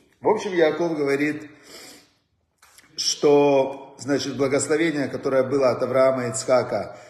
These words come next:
и от меня, значит, оно идёт на вас. А Малах, есть ещё отдельно ангел, который спасал меня от всякого зла. То есть есть отдельно, а, значит, ещё один уровень. Есть,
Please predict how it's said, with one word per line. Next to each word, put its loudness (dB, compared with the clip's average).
и -4
от -2
меня, -2
значит, -8
оно -2
идёт -2
на 0
вас. -2
А 4
Малах, 2
есть 0
ещё -2
отдельно -2
ангел, -4
который 2
спасал 2
меня -2
от -4
всякого 0
зла. -4
То -2
есть -4
есть 2
отдельно, 0
а, -2
значит, -8
ещё 0
один 0
уровень. -4
Есть, -4